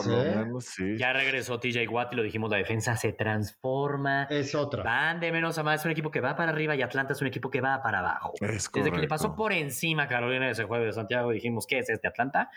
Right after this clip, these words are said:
Speaker 3: He ido en todas en contra de Atlanta y no me ha, y le he ganado a todas, ¿eh?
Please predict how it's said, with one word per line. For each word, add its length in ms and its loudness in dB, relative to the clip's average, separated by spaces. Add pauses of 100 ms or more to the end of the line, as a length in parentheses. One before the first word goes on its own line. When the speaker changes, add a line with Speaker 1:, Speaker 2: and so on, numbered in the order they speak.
(220)
Speaker 3:
He 140 2
ido 140 2
en 80 -2
todas 260 0
en 100 -2
contra 260 -2
de 40 0
Atlanta 300 0
y 100 2
no 140 0
me 80 2
ha, 60 2 (120)
y 220 0
le 100 0
he 60 -2
ganado 260 0
a 60 -6
todas, 340 -6
¿eh? 140 -2